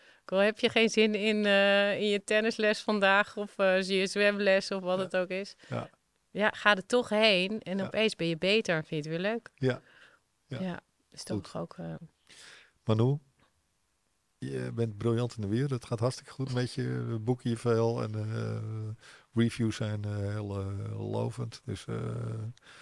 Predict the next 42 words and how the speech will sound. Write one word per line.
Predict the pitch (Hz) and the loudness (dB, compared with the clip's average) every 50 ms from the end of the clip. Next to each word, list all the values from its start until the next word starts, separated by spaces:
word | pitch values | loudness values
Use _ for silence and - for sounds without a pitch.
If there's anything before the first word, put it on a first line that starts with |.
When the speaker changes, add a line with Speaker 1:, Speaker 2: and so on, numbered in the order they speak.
| - - - - - _ _ _ _ - | -20 -20 -20 -20 -20 _ _ _ _ -12
Speaker 2:
we | - | -8
zijn | 90 104 107 98 | -4 -2 -2 -2
voorlopig | - 110 104 104 104 95 101 | -2 0 0 0 0 0 -2
nog | 101 | -4
niet | 98 101 95 - | -2 -4 -4 -4
van | - 101 | -4 -4
jou | 95 98 101 104 | -4 -2 -2 -2
af. | 104 120 - - | -2 -4 -4 -6
En | 101 | -6
Nederland | 98 101 104 107 107 104 101 | -4 -4 -4 -2 -4 -4 -4
is | 110 98 | -6 -6
voorlopig | - - 104 101 101 95 95 | -6 -6 -4 -4 -4 -4 -4
nog | 98 98 | -4 -6
niet | 98 - | -6 -6
van | - - 101 | -6 -6 -6
jou | 101 104 | -4 -4
af. | 104 104 - | -6 -6 -6
Dus | - 104 95 | -6 -6 -4
ik | 101 | -4
wens | 101 104 101 - | -4 -4 -4 -4
je | 107 | -4
daar | 101 98 | -4 -4
heel | 98 101 101 | -4 -4 -6
veel | - - 92 | -6 -8 -10
succes | - - - - - 107 - - | -10 -10 -12 -8 -6 -6 -6 -6
mee. | - 107 | -8 -8
Ik | 104 98 | -8 -8
vond | - - 113 - | -8 -8 -8 -10
het, | _ _ _ _ | _ _ _ _
bedankt | - 104 95 - 135 131 - | -2 0 4 4 4 4 4
voor | - 113 | -2 -4
het | - - | -2 -4
gesprek. | - - - - 143 185 - - - _ _ _ | -12 -6 -2 -2 -2 -2 -2 -10 -20 _ _ _
Speaker 1:
Dankjewel, | - 226 190 202 202 185 - - 185 170 175 190 208 208 | -14 -8 -6 -6 -6 -6 -4 -4 -2 -2 0 0 0 2
jij | 196 190 185 175 180 185 | 2 0 0 2 2 2
ook. | 208 240 240 - - - _ _ _ _ _ _ _ _ _ _ _ _ _ | 0 0 -2 -8 -18 -20 _ _ _ _ _ _ _ _ _ _ _ _ _
Speaker 2:
En, | - 143 123 117 117 | -2 0 0 2 2
eh, | 113 110 104 104 101 101 101 101 92 82 - - - - - - - - - - - - - | 4 4 4 4 4 4 2 2 0 -2 -6 -8 -10 -12 -14 -16 -18 -20 -20 -20 -20 -18 -8
wij | - 139 131 127 | 0 2 2 4
zijn | 117 127 | 4 2
de | 117 - | 0 0
volgende | - 123 110 98 113 110 | 0 0 0 2 2 2